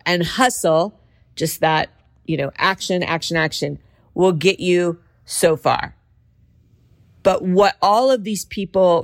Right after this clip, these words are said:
for the most part, says is that it was a connection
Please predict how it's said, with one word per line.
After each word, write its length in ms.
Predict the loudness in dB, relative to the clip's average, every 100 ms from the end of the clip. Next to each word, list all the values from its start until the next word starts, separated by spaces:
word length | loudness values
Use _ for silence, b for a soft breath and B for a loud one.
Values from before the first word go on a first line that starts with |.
| -4
for 100 | -2
the 140 | -2
most 500 | 0 2 2 2 -2
part, 320 | 0 0 0
says 580 | -4 0 0 0 -4 -6
is 220 | -4 -2
that 140 | 0 0
it 80 | 0
was 160 | -2
a 60 | -4
connection 960 | -4 -6 -2 -2 -2 -4 -4 -4 -6